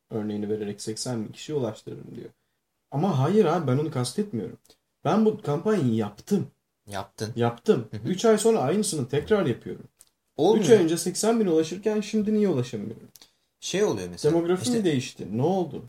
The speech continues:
Speaker 2: Ha, işte kullanıcı alışkanlıkları ve davranışları yani günü gününe değişebilir. Tamam mı? Seninle işte rekabet, rekabet eden daha fazla insan olabilir. Mesela ben bugün, e, cips kelimesine işte, e,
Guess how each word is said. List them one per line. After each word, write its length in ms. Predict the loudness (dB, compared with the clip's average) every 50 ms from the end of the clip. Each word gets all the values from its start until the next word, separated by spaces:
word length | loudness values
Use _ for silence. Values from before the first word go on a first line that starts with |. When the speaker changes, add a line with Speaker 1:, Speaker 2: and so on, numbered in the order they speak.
| -8 -4
Speaker 2:
Ha, 200 | -4 -2 -2 -4 -6
işte 260 | -6 -4 -4 -4 -2
kullanıcı 520 | -2 -2 -2 0 0 0 0 0 0 0
alışkanlıkları 880 | 0 -2 -2 -6 -6 -6 -6 -6 -8 -6 -2 0 2 4 4 2 2 -2
ve 260 | -4 -6 -6 -2 0
davranışları 680 | 2 2 2 0 -2 -4 -6 -8 -8 -8 -6 -6 -6 -8 -8 -12 _ _ _ _ _ _ _ -10
yani 320 | -10 -8 -8 -10 -12 -14 -16 -20 -18 _
günü 200 | -6 -4 -2 -2 -2
gününe 320 | -2 -4 -4 -4 -4 -4
değişebilir. 600 | -2 -4 -4 -4 -6 -8 -8 -8 -8 -10 -12 -14 _ _ _ _
Tamam 220 | -8 -6 -6 -6 -6
mı? 120 | -8 -12 _ _ _ _ _ _ _ _ _
Seninle 600 | -12 -8 -6 -4 -4 -4 -4 -2 -2 -2 -4 -4 -6
işte 360 | -8 -4 -2 0 0 0 0
rekabet, 520 | -2 -2 -2 0 0 0 0 0 -4 -8 -8 -10 -16 -18 _ _ -10 -8
rekabet 560 | -6 -6 -4 -2 -2 -2 0 -2 -4 -4 -6
eden 300 | -6 -4 -2 -2 -4 -4 -8 _ _ _ _ _ _ _ _ _ _ _ _ -4 0
daha 160 | 0 0 0
fazla 340 | 0 0 0 0 0 -2 -6
insan 320 | -6 -8 -8 -8 -10 -12 -14 -16
olabilir. 500 | -16 -16 -16 -14 -14 -16 -16 -16 -18 _ _ -14
Mesela 300 | -10 -8 -8 -8 -8 -10
ben 260 | -8 -6 -4 -4 -4 -4
bugün, 300 | -6 -6 -6 -8 -8 -10 _ _ _ -10
e, 220 | -8 -6 -6 -6
cips 260 | -6 -6 -6 -6 -6 -4
kelimesine 680 | -4 -2 -2 -2 -4 -6 -8 -8 -8 -8 -8 -8 -10 -12 _ _ _ _ _ _ -20 -20 _ _
işte, 340 | -18 -8 -4 -4 -4 -4 -4 -8
e, 360 | -10 -10 -8 -10 -10 -12